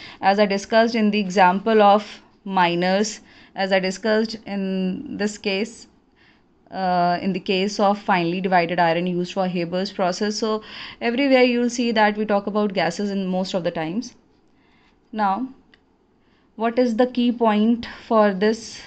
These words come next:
uh, na-, nature of adsorbate? See here, easily liquefiable gases are adsorbed to greater extent. Now, first thing is to understand these terms.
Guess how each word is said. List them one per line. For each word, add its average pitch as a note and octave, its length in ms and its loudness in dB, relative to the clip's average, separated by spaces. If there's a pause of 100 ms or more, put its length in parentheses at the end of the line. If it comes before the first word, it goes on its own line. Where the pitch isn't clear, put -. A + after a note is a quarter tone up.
(180)
uh, G3 240 -2
na-, F#3+ 280 -4
nature G3 420 -2
of G#3+ 140 2
adsorbate? D#3 800 -2 (760)
See G#3 300 -6
here, D3+ 200 -2 (200)
easily B3+ 720 2
liquefiable G#3+ 1120 2 (200)
gases G#3+ 540 2
are G#3+ 220 2
adsorbed F3+ 720 -2
to A3+ 140 -4
greater F#3 640 -4
extent. - 800 -8
Now, G3+ 460 0 (180)
first C4+ 280 -4
thing G#3+ 240 -2
is G3+ 260 -4
to B3 220 -6
understand F#3 680 0
these G3+ 200 -6 (140)
terms. D#3 360 -6